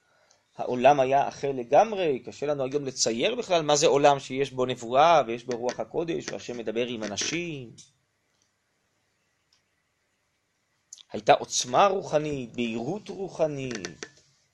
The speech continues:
השכלות אלוקיות. מתוך אותם אישים זה התפשט באומה כולה, בעולם כולו.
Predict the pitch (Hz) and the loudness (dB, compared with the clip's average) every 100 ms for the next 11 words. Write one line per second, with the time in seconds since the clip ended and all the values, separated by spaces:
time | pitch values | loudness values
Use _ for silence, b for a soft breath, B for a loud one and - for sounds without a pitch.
0 | _ - - - 120 117 202 190 139 123 | _ -6 -6 -2 -2 0 0 0 -4 -8
1 | 120 123 208 208 180 123 - _ _ _ | -8 0 4 4 2 -4 -12 _ _ _
2 | _ _ _ _ b b b b 113 117 | _ _ _ _ b b b b -8 2
3 | 165 156 139 151 139 - 170 131 127 - | 2 4 2 2 0 -4 -4 -6 -8 -6
4 | 127 - 170 135 113 120 135 - 120 139 | -6 -4 -4 0 0 0 -2 -2 2 6
5 | 196 175 127 101 120 147 214 240 220 185 | 6 6 4 4 8 8 8 -2 2 6
6 | 151 120 | 6 4